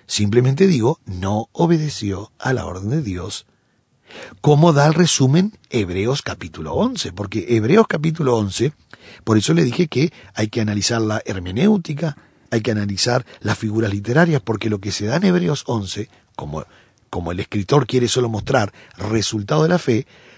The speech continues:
muestra el resultado final de la fe. Para finalizar, voy a tirar algo para el programa que viene. Fíjate, Esteban, que él tomó a, a, a Sarai, su mujer, y ahora uno diría,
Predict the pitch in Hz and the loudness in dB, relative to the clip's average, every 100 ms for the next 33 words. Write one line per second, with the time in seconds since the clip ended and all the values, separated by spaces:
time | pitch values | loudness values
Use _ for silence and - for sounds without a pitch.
0 | - 156 196 214 - - 180 147 - 113 | -8 0 4 4 2 -4 0 0 0 -2
1 | 110 170 185 156 - 101 113 196 170 101 | 0 2 2 -2 -6 -2 2 2 2 -4
2 | - - - 58 _ _ _ _ _ - | -6 -10 -14 -14 _ _ _ _ _ -20
3 | - - _ _ 190 208 - 196 202 180 | -20 -20 _ _ 4 4 4 4 6 6
4 | 233 226 175 170 151 156 165 165 151 127 | 4 6 4 4 4 4 4 2 0 2
5 | 127 127 120 110 107 110 131 131 101 95 | 2 0 -2 -4 -2 0 0 -2 -2 -4
6 | 73 67 - - - - - - 220 247 | -6 -10 -16 -20 -20 -20 -12 -2 -2 2
7 | 196 - 202 180 165 185 214 _ - 139 | 0 2 0 2 2 2 0 _ 2 4
8 | 143 202 226 135 - 113 92 101 - 104 | 6 4 2 -2 -2 -2 -2 -6 -6 -6
9 | - 120 139 170 151 180 - 156 - _ | -2 2 2 2 2 -2 0 -2 -2 _
10 | _ _ _ - 117 117 139 139 135 120 | _ _ _ 0 4 4 4 2 2 0
11 | 110 123 156 185 | 0 2 0 -2